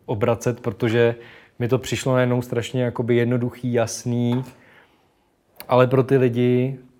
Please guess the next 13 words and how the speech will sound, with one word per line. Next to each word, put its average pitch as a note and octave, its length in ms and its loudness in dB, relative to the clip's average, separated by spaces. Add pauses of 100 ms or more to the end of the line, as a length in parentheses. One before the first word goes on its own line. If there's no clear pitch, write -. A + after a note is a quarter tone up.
(880)
jako B2 300 -4 (720)
to - 80 0
je A#2+ 100 4
takový B2 380 -2
jako B2+ 180 0
bláznoství, B2 720 2
je A2 100 0
to A2+ 120 -4
prostě G#2+ 320 -6
něco A#2 260 -2
divného, A#2+ 540 0
něco G#2+ 320 -4
jako A2 580 -2